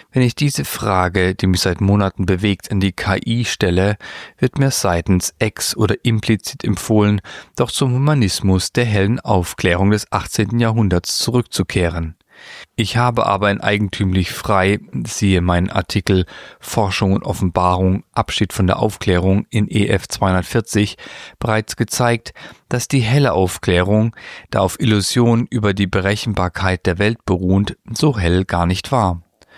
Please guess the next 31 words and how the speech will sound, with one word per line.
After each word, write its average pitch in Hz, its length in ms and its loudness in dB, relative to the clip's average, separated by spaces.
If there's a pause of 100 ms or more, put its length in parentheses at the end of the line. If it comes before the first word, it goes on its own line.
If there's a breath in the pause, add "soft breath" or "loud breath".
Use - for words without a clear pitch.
(400 loud breath)
Insofern 127 800 0
stehe 131 320 2
ich 143 180 0
dem - 240 0
Anliegen 98 560 2
der 104 80 2
dunklen 110 380 -2
Aufklärung 101 580 0
grundsätzlich 127 720 -2
wohlwollend 92 720 2
gegenüber. 95 760 0 (720)
Ohnehin 127 480 4
habe 98 200 2
ich 95 140 -2
mit 107 160 2
der 92 180 0
alten 98 360 0
Aufklärung 104 680 0
als - 260 -4
Anhänger 101 420 2
der 92 200 0
Wahrheitstheorie 101 960 2 (400 loud breath)
des 101 140 0
dominikanischen 101 840 2
mittelalterlichen 98 800 0
Kirchenlehrers 98 760 2
Thomas 101 300 0
von 98 160 -2
Aquin 104 420 0
meine 95 240 2
Probleme, 110 600 0